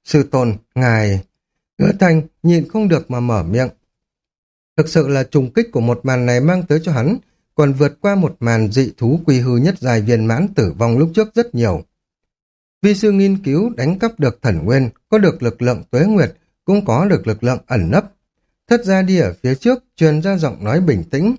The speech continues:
Mà theo lão tới gần đại điện phía trước, gương mặt máu thịt kia càng lúc càng vặn vẹo, dường như muốn sống lại, vẻ đau khổ càng thêm rõ ràng.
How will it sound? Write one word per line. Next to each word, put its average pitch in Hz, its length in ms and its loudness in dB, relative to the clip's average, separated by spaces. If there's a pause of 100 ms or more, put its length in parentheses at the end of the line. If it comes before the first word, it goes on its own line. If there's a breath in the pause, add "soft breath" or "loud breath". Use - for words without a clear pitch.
(560)
Mà 143 200 2
theo 147 180 0
lão 143 220 0
tới 175 220 0
gần 110 260 -2
đại 113 160 -4
điện 110 300 -4
phía 120 120 0
trước, 240 300 0 (260)
gương 220 180 2
mặt 156 180 -2
máu 135 200 -2
thịt 170 280 -2
kia 127 240 0
càng 98 180 -2
lúc 196 200 0
càng 117 220 0
vặn 131 240 -2
vẹo, 127 240 -2 (240)
dường 160 240 2
như 196 120 0
muốn 180 200 0
sống 185 280 -2
lại, 143 240 -2 (300)
vẻ 139 140 4
đau 196 280 0
khổ 98 260 -2
càng 90 240 -4
thêm 113 220 0
rõ 143 220 0
ràng. 110 260 0